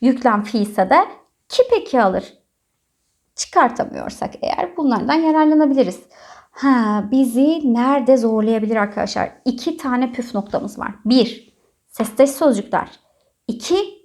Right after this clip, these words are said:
isim fiiller. Başka vurabileceği bir yer yok arkadaşlar. Eğer sesteş sözcükse çünkü isim de olabilir, fiil de olabilir. Mesela burada eski kelimesini alalım. Kıyafetleri eskiydi.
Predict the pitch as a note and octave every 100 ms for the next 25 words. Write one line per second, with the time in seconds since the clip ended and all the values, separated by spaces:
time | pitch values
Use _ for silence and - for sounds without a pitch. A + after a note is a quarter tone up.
0 | _ _ _ _ A#3 - A#3 A#3 G3+ F#3+
1 | G3+ - - _ - - - G4 D#4+ D#4+
2 | C#4+ B3 B3+ C#4 B3 B3 A#3 A3 F#3+ G3
3 | - - - B3+ D#4+ - - _ F#4 G4
4 | F#4+ - F4 E4+ F#4+ F#4 D#4+ C4 A#3 -
5 | C#4+ C#4+ A#3 - - - - C#4+ D4 D4
6 | D4 D4+ F4 - _ _ _ - A3+ A#3+
7 | G3+ G3 F3 - - - - _ C5 B4
8 | D4 A3+ G3+ G#3 E4 F4+ D#4+ F#4 D4 C#4+
9 | - E4 D#4+ A#3+ G#3 G#3 D#4 A#3 G3+ F#3
10 | G3+ - _ _ _ _ _ - G4+ F#4+
11 | F#4 E4+ - C4+ C4+ F4 - _ _ -
12 | B3 B3 - - D#4 G#3+ G3 - -